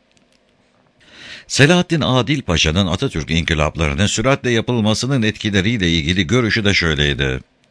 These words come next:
"Asırlardan beri en büyük ananelerle bağlı bulunduğu padişahlık ve hilafeti,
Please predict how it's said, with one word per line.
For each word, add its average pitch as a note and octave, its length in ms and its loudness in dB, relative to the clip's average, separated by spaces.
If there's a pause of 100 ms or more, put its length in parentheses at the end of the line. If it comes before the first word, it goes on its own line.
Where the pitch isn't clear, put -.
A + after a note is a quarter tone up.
(920)
"Asırlardan F#3+ 760 4
beri D#3+ 160 6
en C#3+ 360 4
büyük B2 200 2
ananelerle F2+ 840 4
bağlı G#2 340 2
bulunduğu F2 420 0
padişahlık A2 840 2
ve A#2 100 4
hilafeti, F2+ 720 2